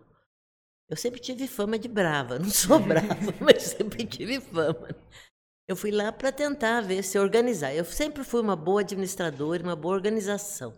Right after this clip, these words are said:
Speaker 1: né? Saber fazer isso, organizar. E, e trabalhar muito.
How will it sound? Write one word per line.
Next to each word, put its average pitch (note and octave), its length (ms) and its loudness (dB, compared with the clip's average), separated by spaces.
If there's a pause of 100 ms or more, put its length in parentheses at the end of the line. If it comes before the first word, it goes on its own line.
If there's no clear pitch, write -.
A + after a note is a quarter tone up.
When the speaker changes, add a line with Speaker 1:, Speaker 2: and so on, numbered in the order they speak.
(160)
Speaker 1:
né? E3 260 -8 (580)
Saber E3+ 300 0
fazer C3 300 -6
isso, F#2+ 340 -10
organizar. C3 640 -8 (1200)
E, E3+ 1040 -2
e F3+ 60 -8
trabalhar D3 320 -2
muito. C#3+ 520 -6